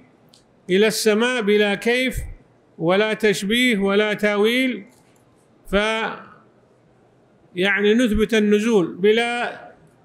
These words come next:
كيف ولا تشبيه ولا تاويل، فمن أنكر النزول أو تأول فهو مبتدع ضال،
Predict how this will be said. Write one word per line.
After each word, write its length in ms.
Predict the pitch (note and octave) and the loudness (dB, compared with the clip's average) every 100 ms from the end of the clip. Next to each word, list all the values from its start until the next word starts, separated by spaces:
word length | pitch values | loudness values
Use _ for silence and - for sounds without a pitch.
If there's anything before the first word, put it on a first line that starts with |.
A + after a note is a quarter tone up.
| _ | _
كيف 600 | - A3+ B3 G#3+ A#3 A#3+ F#3+ | -4 -2 0 -2 -2 -2 -2
ولا 340 | F#3+ G#3+ A3 | 0 0 0
تشبيه 580 | G#3+ G#3+ - F#3+ A#3+ B3 | 0 0 0 -4 0 2
ولا 300 | G#3+ G#3+ G#3+ | 2 2 -2
تاويل، 600 | G#3 G3+ G#3+ B3 A#3+ - - _ _ _ | -2 0 2 0 -2 -8 -20 _ _ _
فمن 380 | - G3+ A3 A#3 | -4 0 2 0
أنكر 520 | A3+ C4 B3 A3 A3 | 0 0 0 0 0
النزول 680 | G#3 G3+ G3+ G3 A3 A#3+ G#3+ G#3+ G#3 - - - _ - _ _ - | 0 2 2 2 0 0 0 0 -4 -10 -20 -20 _ -20 _ _ -2
أو 240 | F#3 G3+ | 0 0
تأول 1000 | - G3 G3+ B3+ B3+ A3 G#3+ G#3 G#3 G3+ - - _ _ - | 0 0 2 2 2 0 2 0 -2 -6 -14 -20 _ _ -4
فهو 440 | G#3 A3+ G3 G3+ | 0 0 0 0
مبتدع 800 | G3 G3+ F3 D#3 A3+ G#3+ A3+ G3+ | 2 0 -2 -2 0 2 0 2
ضال، 840 | A3+ G3+ G3 G3 G3+ G3 G3 F#3+ F3 | 2 2 2 0 -2 -2 -2 -4 -6